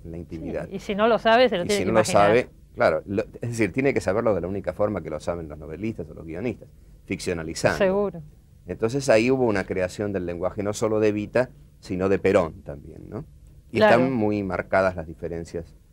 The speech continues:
Speaker 2: Sí.
Speaker 1: entre, entre los dos, ¿no?
Speaker 2: Las diferencias de forma de ser, las diferencias políticas, las
Speaker 1: Sí.
Speaker 2: diferencias ideológicas.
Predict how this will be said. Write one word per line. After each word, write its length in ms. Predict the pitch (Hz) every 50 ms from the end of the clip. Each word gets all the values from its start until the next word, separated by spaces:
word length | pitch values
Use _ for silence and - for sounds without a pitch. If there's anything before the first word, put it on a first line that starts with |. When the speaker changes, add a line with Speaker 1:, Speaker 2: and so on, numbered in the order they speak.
| - -
Speaker 2:
Sí. 200 | - - - 226
Speaker 1:
entre, 460 | 202 175 170 170 147 147 - 80 90
entre 200 | 87 - - 78
los 160 | 78 80 90
dos, 300 | 104 113 101 82 73 73 -
¿no? 60 | 202
Speaker 2:
Las 120 | 214 208
diferencias 520 | 208 202 - 240 233 254 311 - 285 240 226
de 120 | 208 208
forma 320 | - - 233 233 220 214 190
de 60 | 190
ser, 220 | - - 240 269
las 140 | 294 269 208
diferencias 720 | 190 185 - - 185 185 202 226 214 - 214 190 180 170 -
políticas, 760 | - - 165 175 214 262 277 - - 214 202 202 - 180 180
las 100 | 175 156
Speaker 1:
Sí. 60 | 170
Speaker 2:
diferencias 500 | 170 156 175 180 196 208 208 196 180 -
ideológicas. 880 | 180 175 165 160 160 185 208 214 202 - 180 170 147 - 175 175 175